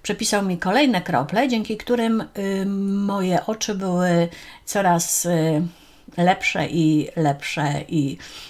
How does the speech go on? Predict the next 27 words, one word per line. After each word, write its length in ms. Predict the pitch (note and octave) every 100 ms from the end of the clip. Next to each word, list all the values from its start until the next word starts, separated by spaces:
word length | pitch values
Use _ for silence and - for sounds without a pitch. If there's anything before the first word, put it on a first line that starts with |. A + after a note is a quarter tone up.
| - -
mm, 280 | F3+ E3+ D3
lepsze. 400 | E3+ D3+ - D4+
I 80 | B3
w 40 |
zasadzie 400 | G3 - G#3+ G3+
po 180 | - C#4+
trzech 500 | - - B3+ A#3+ - -
dniach 500 | F#3+ F#3+ E3 D3+ C#4 - - - - -
już 340 | A3+ C4 - -
zobaczyłam, 880 | G3+ G3 E3 - G#3 G3+ F#3 F3+ E3+
że 500 | F3 F3 D3+ D#3+ D#3+ D#3+
mam 280 | F3 E3+ E3
białka, 600 | D#3+ D#3+ D3+ - - - - - -
że 340 | F3+ F#3 F3
moje 340 | D#3 F3 E3+ D#3
oczy 220 | F#3 G3
nie 160 | E3+ F3
są, 260 | E3+ E3+ - - - - -
mm, 340 | F#3 F3 E3 D3
czerwone. 560 | A3 G3 F#3+ D#3 D#3 A#2 -
Ale 440 | G#3+ A3 D3+ A2+
co 180 | D3 F3
się 160 | E3+ G3
stało 400 | - D3+ C3+ G3+
dalej? 480 | C#4+ B3+ C#3+ - F3 - - - _ _ _ _ - - - - - -
Okazało 560 | - E3+ G3+ D#4+ F#3+
się, 340 | E3 - A3+